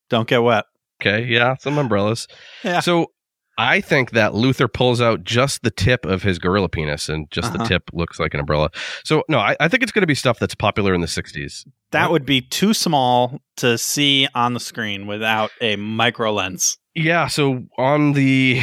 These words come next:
Speaker 2: recap of season one on Instagram, we questioned what a gorilla penis looked like because that's
Speaker 1: Mm-hmm.
Speaker 2: the kind of stuff we talk about.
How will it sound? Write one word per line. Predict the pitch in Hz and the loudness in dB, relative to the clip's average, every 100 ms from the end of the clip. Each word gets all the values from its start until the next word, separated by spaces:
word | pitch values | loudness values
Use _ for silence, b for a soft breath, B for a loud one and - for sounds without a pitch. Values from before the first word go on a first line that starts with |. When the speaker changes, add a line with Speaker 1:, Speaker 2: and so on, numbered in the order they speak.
| 107 B B | 2 B B
Speaker 2:
recap | 113 120 139 139 127 | -2 -2 0 0 0
of | 110 | -2
season | 131 113 | 2 2
one | 110 113 | 4 4
on | 101 | 2
Instagram, | 101 - 101 104 104 92 | 0 -2 0 2 2 0
we | 98 95 92 92 - _ - | 0 0 0 -2 -4 _ -8
questioned | - 104 - 135 131 | -2 0 2 2 2
what | 110 95 | 2 2
a | |
gorilla | 92 95 92 | 2 2 2
penis | 101 92 - | 0 0 -2
looked | 107 | -2
like | 147 160 - | 0 -2 -2
because | 87 82 | -6 -6
that's | 76 76 107 | -6 -8 -6
Speaker 1:
Mm-hmm. | 113 113 | -8 -8
Speaker 2:
the | 82 | -12
kind | - 82 | -2 -2
of | 78 | -2
stuff | 90 - | -8 -8
we | |
talk | 82 110 | -2 0
about. | 113 104 | 2 0